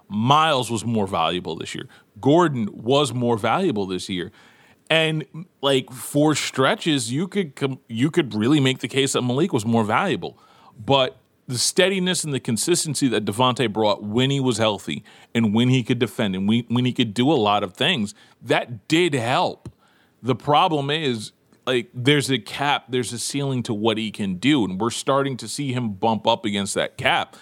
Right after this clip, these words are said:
And it's kind of why when we get to the, to the Devontae Graham episode of the Player Capsule,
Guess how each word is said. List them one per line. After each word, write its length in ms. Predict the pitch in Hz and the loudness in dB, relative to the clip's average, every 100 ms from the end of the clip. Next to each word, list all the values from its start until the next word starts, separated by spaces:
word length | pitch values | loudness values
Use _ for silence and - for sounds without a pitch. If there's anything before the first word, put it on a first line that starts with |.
| - - | -20 -8
And 140 | 135 | -4
it's 120 | 123 | -4
kind 360 | - 131 156 139 | -2 -2 0 0
of 200 | 117 104 | -2 2
why 300 | 113 117 107 | 4 4 2
when 180 | 110 104 | 0 0
we 120 | 98 | -2
get 400 | 90 123 139 - | -2 -2 -2 -2
to 220 | 151 135 | -2 0
the, 400 | 113 110 107 104 - - - - _ _ - | 2 2 4 0 -4 -20 -20 -20 _ _ -8
to 380 | - 139 123 117 | 2 4 6 4
the 440 | 113 110 117 113 107 | 0 0 2 2 0
Devontae 680 | 127 113 123 117 117 110 101 | 0 2 2 2 0 0 -2
Graham 440 | 113 123 123 113 - | -2 0 -2 -4 -4
episode 640 | 135 - - 104 98 95 - | -2 -2 0 2 2 -2 0
of 300 | 107 104 98 | 0 0 -4
the 80 | 95 | -2
Player 320 | 123 165 170 | 0 2 2
Capsule, 500 | 110 95 - 92 | 0 -2 -4 -12